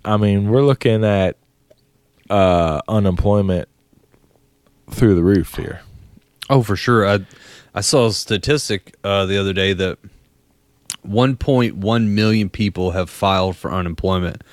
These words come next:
Speaker 2: which is actually more than it was during the Great Depression of the nineteen twenties.
Speaker 1: Well, yeah, and think, uh, our population's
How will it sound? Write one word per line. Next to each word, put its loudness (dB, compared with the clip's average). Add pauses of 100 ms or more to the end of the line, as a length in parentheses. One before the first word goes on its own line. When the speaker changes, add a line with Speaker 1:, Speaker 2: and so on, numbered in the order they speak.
(420)
Speaker 2:
which 2
is 0
actually 2 (1400)
more 4
than 0
it 0
was 2
during 0
the -4
Great -2
Depression -2
of -2
the -2
nineteen -4
twenties. -6 (800)
Speaker 1:
Well, 2
yeah, 4
and -2
think, 0
uh, 2 (260)
our 2
population's -2